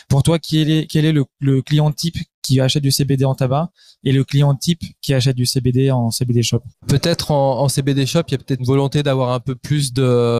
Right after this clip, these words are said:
Speaker 2: d'échange avec, avec les, avec le vendeur, avec, euh, voilà, de savoir, je vois, moi, je vois avec nos partenaires, vraiment, il y a une proximité, il y a vraiment un échange qui est fait avec leurs, leurs clients, il y a, il y a peut-être, voilà, un peu plus de, de pédagogie qui peut être fait. C'est vrai que chez les buralistes, c'est un peu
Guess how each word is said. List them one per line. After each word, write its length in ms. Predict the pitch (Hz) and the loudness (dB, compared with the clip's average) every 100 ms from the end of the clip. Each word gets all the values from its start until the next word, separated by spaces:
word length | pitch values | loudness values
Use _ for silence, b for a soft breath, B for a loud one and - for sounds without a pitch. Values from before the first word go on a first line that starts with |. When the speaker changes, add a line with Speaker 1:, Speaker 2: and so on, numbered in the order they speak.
| - | 0
Speaker 2:
d'échange 460 | 135 - 170 175 | -2 0 0 0
avec, 280 | 143 120 117 - | 0 -4 -6 -6
avec 240 | 113 113 | -6 -6
les, 180 | 117 113 | -4 0
avec 380 | 113 110 110 - | 0 0 -2 -4
le 60 | 113 | -2
vendeur, 360 | 113 135 151 | 0 0 0
avec, 320 | 123 110 107 | -2 -4 -4
euh, 80 | 107 | -2
voilà, 280 | 104 110 123 | 0 0 -2
de 60 | - | -4
savoir, 440 | 113 110 113 101 - _ _ - | -4 -2 -2 -4 -12 _ _ -6
je 100 | 107 | -2
vois, 240 | 110 117 | 0 0
moi, 120 | 117 | -2
je 80 | 110 | -2
vois 140 | 113 110 | -2 -2
avec 140 | 110 - | -2 -6
nos 80 | 107 | -6
partenaires, 540 | 113 113 120 143 151 | -4 -2 0 0 0
vraiment, 240 | 113 113 123 | -2 -2 -2
il 60 | |
y 60 | 113 | -2
a 200 | 104 104 | -2 -4
une 120 | 107 | -6
proximité, 840 | - 139 - 131 127 120 143 151 151 b b b _ | -6 -4 -2 0 0 0 0 0 -4 b b b _
il 40 | 113 | -6
y 40 | |
a 80 | 110 | -4
vraiment 260 | 110 117 120 | -2 -2 -2
un 80 | |
échange 320 | 120 117 127 - | -2 -4 -4 -6
qui 160 | - | -6
est 80 | 113 | -4
fait 100 | 123 | -2
avec 300 | 120 110 - | -2 -2 -4
leurs, 240 | 113 104 | -2 0
leurs 140 | 107 107 | 0 -4
clients, 560 | - 117 123 135 139 | -6 -4 -2 0 0
il 60 | 127 | -2
y 40 | |
a, 220 | 110 104 104 B B B - | -2 -2 -4 B B B -6
il 40 | |
y 20 | |
a 60 | 107 | -6
peut-être, 420 | - 123 - - - _ _ - | -2 -4 -4 -8 -14 _ _ -2
voilà, 300 | 123 135 113 | 0 0 -2
un 80 | |
peu 120 | 107 113 | -4 -6
plus 300 | - 127 113 | -2 -2 -2
de, 100 | 123 _ _ 107 | -6 _ _ -12
de 40 | 113 | -4
pédagogie 520 | 127 123 120 123 123 | -2 0 0 0 0
qui 140 | - 120 | -2 -6
peut 140 | 120 | -4
être 140 | 113 | -6
fait. 260 | - 147 151 | -2 -2 -2
C'est 400 | - - - - | -4 -20 -20 -8
vrai 80 | 123 | -4
que 60 | 120 | -2
chez 120 | 127 | -2
les 60 | 117 | -2
buralistes, 520 | 117 120 127 147 - | -2 -2 -2 -4 -4
c'est 40 | |
un 80 | 113 | -6
peu 140 | 117 | -8